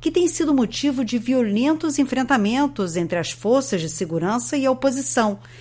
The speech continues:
e tem atraído a atenção do mundo. A oposição desafiou o governo, que proibiu manifestações nas ruas até segunda-feira e convocou passeatas e bloqueios de ruas em todo o país. O governo mobilizou a polícia para proteger os centros de votação.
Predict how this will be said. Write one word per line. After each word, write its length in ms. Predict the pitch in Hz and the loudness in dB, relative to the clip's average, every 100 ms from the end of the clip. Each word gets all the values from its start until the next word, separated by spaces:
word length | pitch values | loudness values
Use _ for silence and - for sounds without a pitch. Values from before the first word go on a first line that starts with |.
| - - | -20 -10
e 80 | 165 | -10
tem 380 | - - 214 247 | -8 0 2 2
atraído 540 | 240 165 165 247 262 | 2 0 0 0 2
a 40 | |
atenção 480 | 285 285 233 - 214 | 2 2 0 0 -2
do 120 | 214 | -2
mundo. 440 | 196 165 151 120 117 - - - - | -2 -2 -4 -6 -12 -16 -20 -18 -10
A 80 | |
oposição 680 | 139 - 170 160 - 220 254 | -4 -2 0 0 0 4 4
desafiou 460 | 220 202 190 196 190 | 4 2 0 0 0
o 20 | |
governo, 480 | 185 180 233 247 233 | 0 2 4 4 0
que 100 | 240 | -2
proibiu 320 | 254 254 254 | 0 2 2
manifestações 920 | 247 302 320 302 - 247 - 262 226 | 4 4 2 0 0 -2 0 -2 0
nas 200 | 214 165 | -2 -4
ruas 440 | - 254 285 190 | -4 0 2 4
até 200 | 233 214 | 2 0
segunda-feira 800 | 240 240 220 240 233 262 247 175 - - - - | -2 0 -2 -2 0 2 2 0 -4 -18 -16 -10
e 40 | |
convocou 440 | 302 359 349 320 320 | 0 2 2 0 2
passeatas 840 | - 349 - 226 220 285 302 233 | 6 6 6 6 8 6 4 2
e 60 | 214 | 4
bloqueios 520 | 220 233 254 285 262 | 4 2 2 0 0
de 120 | 185 | -2
ruas 440 | 170 254 311 254 | -2 0 0 2
em 220 | 294 285 - - | 2 0 -2 -4
todo 360 | 262 294 330 254 | 0 2 2 0
o 40 | |
país. 600 | 208 208 156 135 - - - - - - | 2 2 2 -4 -10 -12 -14 -20 -18 -10
O 80 | 170 | -6
governo 500 | 170 151 208 233 220 | -4 4 6 6 4
mobilizou 580 | 214 196 196 196 - | 2 0 0 -2 0
a 40 | 185 | -2
polícia 480 | - 190 233 233 262 | 0 -2 -2 -2 -4
para 240 | 220 190 | 0 -2
proteger 680 | - 277 320 311 208 196 254 | -2 -6 -2 0 0 0 0
os 100 | 247 | -2
centros 460 | - 240 247 202 175 | -2 -2 -4 -6 -8
de 80 | |
votação. 640 | 165 170 202 190 - 170 | -6 -4 -4 -4 -4 -6